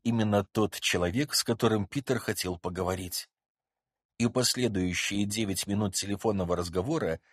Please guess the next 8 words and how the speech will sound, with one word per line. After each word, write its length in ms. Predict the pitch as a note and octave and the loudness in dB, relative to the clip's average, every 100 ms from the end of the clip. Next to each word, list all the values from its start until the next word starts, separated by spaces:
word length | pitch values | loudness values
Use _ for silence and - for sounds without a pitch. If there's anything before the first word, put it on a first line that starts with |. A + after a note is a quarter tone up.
| _ _ | _ _
пролили 480 | A2+ A2 B2 E3 D#3 | 2 2 2 2 0
для 220 | C3 C3+ | 0 2
него 320 | C#3+ C3 C#3 | 4 4 4
много 580 | C#3 C3 A2+ C#3 A#2+ A#2 | 6 4 4 2 0 0
света 520 | - - F2 G2 G#2+ | 0 0 -2 -2 -2
на 180 | G2+ G2 | -2 -2
это 300 | F2+ F2+ - | -4 -6 -6
дело. 500 | F2 E2 F2+ E2+ E2+ | -6 -4 -4 -4 -6